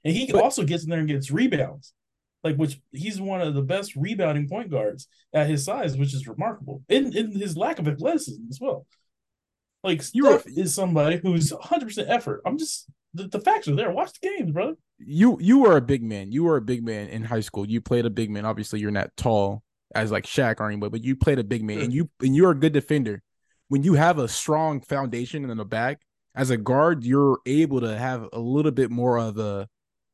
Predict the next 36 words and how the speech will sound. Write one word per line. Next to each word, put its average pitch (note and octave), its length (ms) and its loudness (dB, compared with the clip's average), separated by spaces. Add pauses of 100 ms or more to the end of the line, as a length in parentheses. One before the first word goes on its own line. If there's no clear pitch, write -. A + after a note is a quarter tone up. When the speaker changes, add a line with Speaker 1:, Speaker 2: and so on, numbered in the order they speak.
(240)
Speaker 2:
uh, G#2 320 2 (540)
better, A#2+ 480 4
uh, G2+ 240 0 (160)
you're, B2+ 240 -4
you're, G3 260 6
you're G3+ 140 4
much, G#3+ 260 2
you're D#3+ 380 0
a - 0 -
much D#3+ 180 2
better B2+ 160 2
defender, A2 420 -8 (420)
like, A#2+ 260 -2
on, C#3 240 4
on, C3+ 120 2
like, A#2+ 160 -2
on B2+ 220 2
ball. A#2 300 -2 (440)
I C#3+ 80 2
think D#3+ 280 2
that D3+ 240 0
kinda D3 280 -2
helps B2 560 -10
out A#2 260 2 (720)
Steph C3 380 0
a A2+ 60 -6
lot A2+ 320 0
with A2 140 -8
having A#2+ 320 -4
Draymond B2+ 500 -2
and A2+ 80 -6
having A#2+ 340 -6
a A2+ 120 -6
guy A#2 160 0
like A2+ 180 0
Looney, A#2 540 2